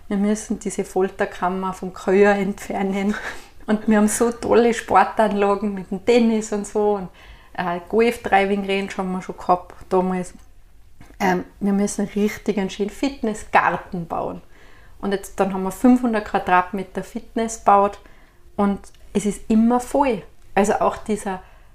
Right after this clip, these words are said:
Trend hin zu mehr, wie du auch sagst, Körperbewusstsein und jetzt ist der nächste Schritt, weil zuerst ist nur Völlerei gewesen, Essen, Essen und Ding und das ist Urlaub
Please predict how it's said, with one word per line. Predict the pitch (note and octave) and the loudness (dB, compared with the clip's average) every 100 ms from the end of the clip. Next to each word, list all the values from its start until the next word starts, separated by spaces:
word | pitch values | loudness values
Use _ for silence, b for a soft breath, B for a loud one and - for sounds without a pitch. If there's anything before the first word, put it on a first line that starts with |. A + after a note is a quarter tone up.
| b - - | b -12 -2
Trend | G3+ G#3 A3 C4+ | 4 6 6 4
hin | - A#3+ B3 | 2 4 6
zu | A#3+ - A3+ G#3+ | 4 0 2 2
mehr, | G3+ G3 F#3+ F#3+ - - | 0 -4 -6 -8 -14 -2
wie | G3+ | 0
du | G3 A3+ | 2 2
auch | G#3+ | 2
sagst, | G#3 G3+ - - | 2 -4 -6 -6
Körperbewusstsein | - - - - A3+ A3+ - A3 G#3+ G#3+ - - G#3 G#3 | 2 2 2 2 2 2 -2 -2 -2 -6 -10 -4 -4 -4
und | - G3 G3 b b b - | -10 -12 -14 b b b -20
jetzt | F#3 F#3+ A3 - - | -2 2 2 -2 -8
ist | A#3 A3 | -8 -4
der | G#3 | -2
nächste | G3 G3 A#3 A#3+ - - | 0 2 0 -2 -10 -8
Schritt, | F#3+ - G3+ G3+ - | -8 -4 -6 -6 -8
weil | - F3+ | -4 -2
zuerst | G3+ G#3 - | 0 0 0
ist | G#3+ | -2
nur | G#3+ G#3+ | 0 -2
Völlerei | - F#3+ F#3+ F3 E3+ G3 | -2 0 0 2 4 2
gewesen, | A#3 A#3+ B3 B3+ B3 | 2 2 4 0 0
Essen, | F3+ F#3 - - | -2 -4 -6 -6
Essen | G3 G#3+ - A#3 | -6 -6 -4 -2
und | G3+ - | -2 -2
Ding | A3+ | -2
und | A3 F#3 | -2 0
das | F#3+ G#3+ | 0 0
ist | G#3 - | -2 0
Urlaub | G#3 A3+ A#3+ A#3+ A#3 | 0 4 6 4 2